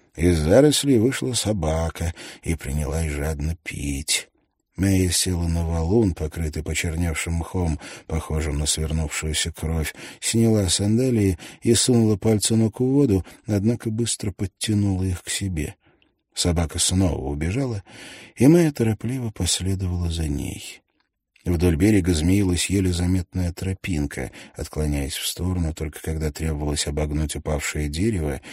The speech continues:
или переправиться через бурные ручейки. Мэя начала уставать.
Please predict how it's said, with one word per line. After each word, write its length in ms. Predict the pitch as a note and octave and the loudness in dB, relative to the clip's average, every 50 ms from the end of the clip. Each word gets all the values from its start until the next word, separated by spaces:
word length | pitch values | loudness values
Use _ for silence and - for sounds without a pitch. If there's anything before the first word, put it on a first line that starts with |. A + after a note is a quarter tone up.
| - - - | -18 -18 -8
или 220 | - E2+ E2+ D#2+ D2 | -4 -2 -2 -2 -2
переправиться 720 | - E2 D#2+ E2 - - E2 D#2+ D#2 D2+ D2+ - - D#2 | -4 -4 -4 -4 -4 -2 -2 -2 -2 -2 -2 -2 -4 -4
через 300 | - - E2 D#2+ D#2 D#2 | -4 -4 -4 -4 -4 -4
бурные 460 | D2+ D#2 D#2 D2 D2+ D2 D2+ D2+ D2+ | -4 -4 -6 -4 -2 -2 -2 -2 -2
ручейки. 800 | D#2 D#2 - - - D#2+ D#2+ - _ - - - - - - - _ _ _ - - - - - - - - - - - _ _ _ - | -4 -4 -6 -6 -6 -6 -8 -10 _ -14 -12 -12 -12 -12 -14 -16 _ _ _ -20 -20 -20 -18 -18 -20 -20 -20 -20 -20 -20 _ _ _ 2
Мэя 260 | F2 G2+ B2 C#3+ D3 | 4 8 8 10 10
начала 400 | C#3 C3+ C3+ - C#3 C3 C3 C3 | 8 8 6 2 0 -2 -2 -2
уставать. 600 | B2+ - - - C#3 C3 A2+ G#2+ B2 - - - | -2 -4 -4 -4 -4 -2 -2 -4 -6 -8 -14 -20